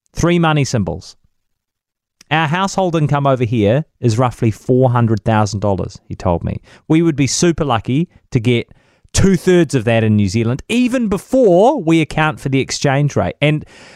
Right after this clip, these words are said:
there are just way fewer jobs available in our fields." I think all of us have, you know, like, bright, successful friends and family who could be contributing to New Zealand society and could be contributing to our economy, but have moved over to Australia and haven't come back.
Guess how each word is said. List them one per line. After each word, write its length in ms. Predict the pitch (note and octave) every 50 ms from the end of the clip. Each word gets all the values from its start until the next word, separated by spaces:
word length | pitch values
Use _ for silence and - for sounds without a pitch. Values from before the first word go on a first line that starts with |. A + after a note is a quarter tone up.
| - _
there 220 | - - E3+ F3
are 40 | F3
just 200 | D3+ E3 D3+ -
way 260 | C3+ D#3 F3 F#3+ G#3
fewer 340 | E3+ - - F3 F3 E3+ E3+
jobs 480 | C3 B2+ D#3 F3+ F#3+ D#3+ A2+ F2+ G2 -
available 520 | A#2 G#2 A2+ A2+ G#2+ G#2+ F#2 G#2+ G2+ G2+
in 80 | G2+ G#2+
our 160 | G#2+ G#2+ G#2+
fields." 520 | - - D3 D#3 C3 E2 - - _ _ _ _ _ _ _ _ _ _ _ _ _ _ _ _ _ _ -
I 100 | G3 A3+
think 160 | D4 D#4+ C4
all 160 | A3 G#3 C4
of 80 | D#4+ C4
us 200 | B2 F#2+ - -
have, 200 | D3+ D3 B2 - - - - - - - - - - - -
you 300 | - B2 G#2+ - - C3
know, 60 | C#3+
like, 220 | C3 A#2 - - _
bright, 360 | - E3 E3 E3 E3 E3 - _ _
successful 960 | - - D3+ A#2+ - - F3+ E3 - - - E3 D#3+ D#3 D#3 D3+ D3 C#3+ C3+ - _ _ _ _
friends 400 | _ - D#3+ F3+ F#3 F#3 F3 C#3
and 160 | D#3+ D#3 C3
family 720 | - D#3+ D#3 D3+ D#3 D3+ B2 F#2 E2+ G#2 C#3 F3+ G#3 G#3 - _ _ _ _ _ _ - B2
who 360 | C#3+ D3+ C#3+ C#3+ C#3+ C#3+ - - _ _
could 220 | - - B3+ A3
be 100 | G3 G#3+
contributing 560 | E3 - D3 C3 - C#3+ B2 C3 A#2+ A#2+ A#2+ -
to 80 | -
New 160 | A2+ A2+ A2
Zealand 300 | G2 A2+ A2+ A2 A2 G#2
society 520 | - A2 G2+ - G#2+ F#2+ F#2+ G2+ G#2 - C#3
and 120 | B2+ A2+
could 140 | - G#3 F#3+
be 100 | F3 E3
contributing 520 | - - C#3 A#2 C#3+ C3 C#3+ C#3 B2 B2
to 120 | A2+ - B2
our 120 | A2+ G#2+
economy, 480 | G#2+ - - D#3 D#3 C3+ G2+ F2+ E2+ A2
but 280 | G#2 - C#3 - - -
have 160 | B2 C3 A2+
moved 400 | A2+ A#2+ C#3 D#3 E3 D#3+ C#3 -
over 220 | D3 C#3 C3 A#2
to 160 | - - C3 A#2+
Australia 480 | A2+ - - C#3+ C#3 D3 C#3+ B2 B2+
and 120 | - C3+ B2
haven't 220 | D#3 E3 D#3+ D#3+
come 200 | C#3+ D3 D3+ C#3
back. 380 | C3 E3+ F#3+ - - - _